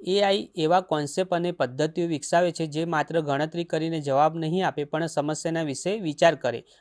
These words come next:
અને પછી તેનો ઉકેલ લાવવામાં મદદ કરે. એટલે કે આપણે જોઈએ છીએ કે અત્યારે કોઈ પણ ટૂલ, અ, ધારો કે કેલ્ક્યુલેટર છે, આપણે સરવાળો કરીએ છીએ તો એવું, અ, ટૂલ બનાવેલું છે જે આપણને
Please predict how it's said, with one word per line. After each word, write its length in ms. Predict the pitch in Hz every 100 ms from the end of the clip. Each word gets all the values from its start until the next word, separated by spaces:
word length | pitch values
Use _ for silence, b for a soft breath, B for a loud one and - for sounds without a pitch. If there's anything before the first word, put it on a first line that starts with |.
| b
અને 140 | 151
પછી 340 | 175 139 - 190
તેનો 360 | 175 180 262 -
ઉકેલ 300 | 156 185 170
લાવવામાં 360 | 147 151 190
મદદ 240 | 170 156 151 -
કરે. 180 | 131
એટલે 160 | 147 175
કે 140 | 175
આપણે 220 | 175 180 180
જોઈએ 300 | 190 202 180
છીએ 220 | 156 147 b b -
કે 60 | 156
અત્યારે 360 | 160 170 180
કોઈ 220 | 175 165
પણ 340 | 160 180 180 165
ટૂલ, 440 | 165 175 185 202 b b b -
અ, 100 | 139
ધારો 260 | 135 151
કે 120 | 165
કેલ્ક્યુલેટર 640 | 170 160 160 185 180 180 175
છે, 160 | -
આપણે 280 | 170 151 175
સરવાળો 400 | 160 151 160 165
કરીએ 240 | 165 165 160
છીએ 180 | 165
તો 120 | 160 170
એવું, 380 | 160 156 185
અ, 40 | - 190 180 170 190 _ - 202
ટૂલ 260 | 180 214 220
બનાવેલું 420 | 190 175 165 156
છે 140 | 151
જે 140 | 151 165
આપણને 400 | 156 160 180